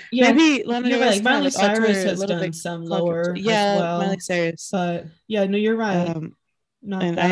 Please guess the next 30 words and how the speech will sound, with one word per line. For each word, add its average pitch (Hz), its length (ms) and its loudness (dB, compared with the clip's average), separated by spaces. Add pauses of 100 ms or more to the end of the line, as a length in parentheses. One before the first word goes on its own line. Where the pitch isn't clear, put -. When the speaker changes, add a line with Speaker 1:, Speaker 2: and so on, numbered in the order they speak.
(100)
Speaker 2:
I, 190 40 2
I'd 180 60 2
Speaker 1:
low 165 100 2
Speaker 2:
like 240 100 0
Speaker 1:
register. 165 560 -2
Speaker 2:
to - 60 -12
listen 214 320 -4
to 190 120 -2
little 165 400 0
lower 160 260 0
register 151 480 -4
ones 151 220 -6
'cause 151 120 -10
I 151 120 -6
think 165 180 0
that, 151 200 -2 (640)
you 208 140 2
know, 151 80 2
it's 151 120 -2
just - 240 -6
nice 175 240 0
to 151 220 -4 (380)
have 165 200 -2
the 170 60 -2
whole, 156 260 4 (100)
you 151 120 -6
know, 143 220 -4 (540)
wider 156 400 4
range. 151 480 -2
So, 156 320 2